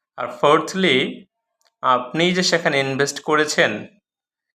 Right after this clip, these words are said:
এটার একটা জামানত স্বরূপ বা সিকিউরিটি স্বরূপ তার কাছ থেকে সমপরিমাণ মূল্যের একটা চেক গ্রহণ করুন, আহ, যাতে করে, আহ, পরবর্তীতে আজকে তার সাথে আপনার গুড রিলেশন রয়েছে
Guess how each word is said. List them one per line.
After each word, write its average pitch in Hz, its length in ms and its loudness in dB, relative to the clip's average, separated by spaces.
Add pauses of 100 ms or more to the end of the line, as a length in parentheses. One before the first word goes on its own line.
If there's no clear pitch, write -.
এটার 143 260 0
একটা 147 300 2
জামানত 131 500 2
স্বরূপ 147 380 0 (1200)
বা 131 80 -2
সিকিউরিটি 185 540 0
স্বরূপ 170 520 -2
তার 127 220 2
কাছ - 260 -2
থেকে 151 200 0
সমপরিমাণ 139 720 0
মূল্যের 131 400 0
একটা 131 200 -8
চেক 156 280 0
গ্রহণ 120 280 0
করুন, - 400 -10 (1600)
আহ, 117 680 4
যাতে 123 300 0
করে, 165 500 2
আহ, 123 340 4
পরবর্তীতে 151 960 -2 (400)
আজকে 135 260 -4
তার 147 140 2
সাথে 160 280 -2
আপনার 147 520 2
গুড 127 260 -2
রিলেশন 135 720 0
রয়েছে 131 600 0